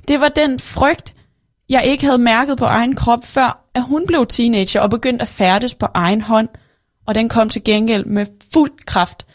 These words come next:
Simpelthen den der frygt for, at hun skulle møde en, øh, voldtægtsforbryder. Nu springer jeg lidt i hans opslag.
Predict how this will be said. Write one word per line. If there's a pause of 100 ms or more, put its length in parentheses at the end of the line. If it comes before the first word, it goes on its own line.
(220)
Simpelthen (300)
den
der
frygt
for,
at
hun
skulle
møde
en,
øh,
voldtægtsforbryder.
Nu
springer
jeg
lidt
i
hans
opslag.